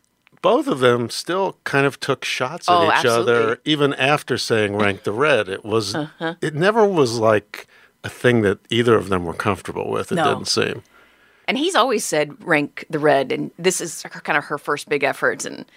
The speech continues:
Speaker 2: so that was interesting.
Speaker 1: But he took a shot at her
Speaker 2: Oh,
Speaker 1: at
Speaker 2: he
Speaker 1: the same
Speaker 2: absolutely did.
Speaker 1: time.
Speaker 2: Yeah, absolutely.
Speaker 1: So it's not, the message that goes out is sort of, "Rank the red, but we don't really like each other."
Speaker 2: <laughs>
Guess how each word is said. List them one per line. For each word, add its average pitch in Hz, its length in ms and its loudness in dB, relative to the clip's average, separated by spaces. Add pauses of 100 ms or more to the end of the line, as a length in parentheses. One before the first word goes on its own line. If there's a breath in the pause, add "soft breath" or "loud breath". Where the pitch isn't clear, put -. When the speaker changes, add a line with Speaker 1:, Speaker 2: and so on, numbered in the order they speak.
(160 soft breath)
Speaker 2:
so - 160 -8
that 139 100 4
was 139 120 -10
interesting. - 280 -12
Speaker 1:
But 180 140 4
he 254 160 2
took - 220 -2
a 135 80 0
shot 135 480 2
at 127 160 0
her 190 280 -4
Speaker 2:
Oh, 269 80 4
Speaker 1:
at 254 40 -10
Speaker 2:
he 254 60 -4
Speaker 1:
the 226 40 -2
same 208 60 2
Speaker 2:
absolutely 117 340 -2
did. 143 140 -2 (100)
Speaker 1:
time. - 160 -18
Speaker 2:
Yeah, 160 220 0 (180)
absolutely. 170 460 -8
Speaker 1:
So 165 180 0
it's 170 240 2
not, 202 300 2
the 147 100 0
message 196 440 2
that 135 180 0
goes 120 240 4
out 139 360 2
is 117 120 -4
sort 127 400 0
of, 107 280 2 (800 soft breath)
"Rank 147 280 0
the 135 100 0
red, 117 460 2 (260)
but 120 680 2 (160)
we 151 440 -2
don't 120 280 2
really 101 240 6
like 92 320 0
each - 180 -6
other." - 260 -8
Speaker 2:
<laughs> - 40 2